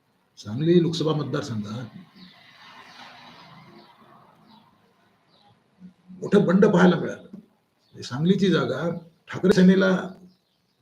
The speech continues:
कोट्यामध्ये गेली, त्या विरोधात काँग्रेसमध्ये मोठा उठ-, उठाव झाला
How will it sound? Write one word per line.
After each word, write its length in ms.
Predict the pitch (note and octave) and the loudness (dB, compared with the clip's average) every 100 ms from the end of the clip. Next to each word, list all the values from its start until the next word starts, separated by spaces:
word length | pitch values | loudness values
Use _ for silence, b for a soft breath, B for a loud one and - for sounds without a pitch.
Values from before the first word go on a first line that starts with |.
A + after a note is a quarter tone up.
| _ _ _ _ _ _ - | _ _ _ _ _ _ -4
कोट्यामध्ये 400 | E3 F#3+ F#3+ F3+ | 0 2 4 4
गेली, 280 | E3+ A2 - - _ - - - _ _ _ _ _ _ _ _ _ _ | 2 0 -8 -18 _ -12 -12 -14 _ _ _ _ _ _ _ _ _ _
त्या 140 | B2+ E3+ | -6 2
विरोधात 400 | E3 E3 E3 E3+ | 4 4 0 -4
काँग्रेसमध्ये 720 | - - D#3 - E3 D#3+ E3+ | -8 -10 -8 -6 -6 -4 -4
मोठा 220 | E3 F3 | -2 0
उठ-, 240 | F3 D3+ | 0 -2
उठाव 320 | - B2 F#3+ G3+ | -4 0 4 4
झाला 200 | E3 | 4